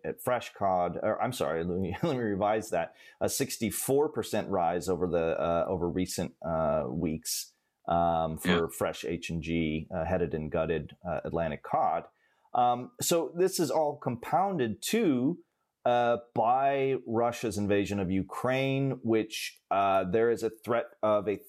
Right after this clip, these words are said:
Speaker 1: thirty-five percent tariff on Russian whitefish hanging over people's heads, and fears that, uh, the chip shops won't be able to get, uh, Russian product, which actually, uh,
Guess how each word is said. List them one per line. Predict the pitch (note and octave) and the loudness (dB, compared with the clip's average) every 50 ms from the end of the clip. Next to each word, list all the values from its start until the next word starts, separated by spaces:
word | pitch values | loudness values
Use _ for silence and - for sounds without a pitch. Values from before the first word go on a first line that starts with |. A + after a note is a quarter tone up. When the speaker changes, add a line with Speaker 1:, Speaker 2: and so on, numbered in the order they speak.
| - - | -6 0
Speaker 1:
thirty-five | C3 B2 B2 B2 A#2 - - A#2 G#2+ G#2+ - | 0 2 2 2 0 -2 0 0 0 0 0
percent | A2 G#2 - - G#2 F#2+ - - | -4 -4 -4 -4 -6 -6 -6 -6
tariff | - - G#2+ A2 A2+ A2+ - - | -4 0 2 2 2 2 0 0
on | A2+ G#2+ G2+ | -2 -2 0
Russian | G2+ G2+ F#2+ - - F#2+ F#2 G2 | 0 0 0 0 -2 -2 -2 0
whitefish | B2 D#3+ D#3+ - - - D3 C3+ - | 0 0 -2 -2 -2 -2 -2 0 0
hanging | - C3+ C3+ C3 C3+ C3 C3 | -2 -2 0 2 2 2 2
over | C3 B2 A#2+ B2 | 2 2 2 0
people's | B2 - B2+ B2 - A#2 A2 - | 0 0 -2 0 0 -2 -2 -2
heads, | - C3 C3+ C3+ C3+ C3+ B2+ G#2 - A#2 | 0 2 4 4 4 4 2 0 0 0
and | G#2 F#2+ F#2 F2+ - _ _ - - _ _ - | 0 0 -2 -8 -10 _ _ -20 -20 _ _ -12
fears | - - - D3 D3 D3 C#3+ C#3+ B2+ G#2 G#2 G#2+ | -6 -2 2 2 4 4 4 2 0 0 0 2
that, | A2+ G#2 G#2 - - - - | 2 2 2 0 -2 -4 -2
uh, | G2+ G2+ F#2+ F#2 F#2 F#2 F#2 F2+ F2+ E2+ F2 F#2 F2+ | 0 2 2 4 4 4 4 4 2 2 0 0 0
the | G#2+ G2+ | -2 -2
chip | - - D3 C#3+ | 0 0 -2 -2
shops | - - C3 A#2+ A2 - - - | 0 0 0 0 0 0 -2 -2
won't | A2+ A2+ G2+ - | -2 -2 -2 0
be | G#2 G#2 G#2 | 0 2 2
able | G2+ G2 F#2+ F#2 | 2 2 0 -2
to | - - F2 | -4 -6 -4
get, | D#2 G2+ G2 F#2 E2+ - - _ _ _ _ _ _ - - | 0 2 2 2 0 -2 -6 _ _ _ _ _ _ -2 0
uh, | E2+ E2+ F2 | 0 2 2
Russian | F#2 A2 C#3 D#3+ - - D3 C3+ | 2 2 0 0 -2 -6 -6 -6
product, | - - C3+ C3+ C3+ C3+ C3 C3+ | -2 0 2 4 4 2 2 2
which | C#3+ C#3 - - - | 0 -2 -2 -2 -2
actually, | B2+ G3+ A3 - - G3 F3 D#3+ D3 C#3 C3 - _ _ _ _ _ _ - | -2 -2 -2 -2 0 2 2 2 2 0 -2 -4 _ _ _ _ _ _ 0
uh, | A#2+ A#2 A2+ | 2 4 4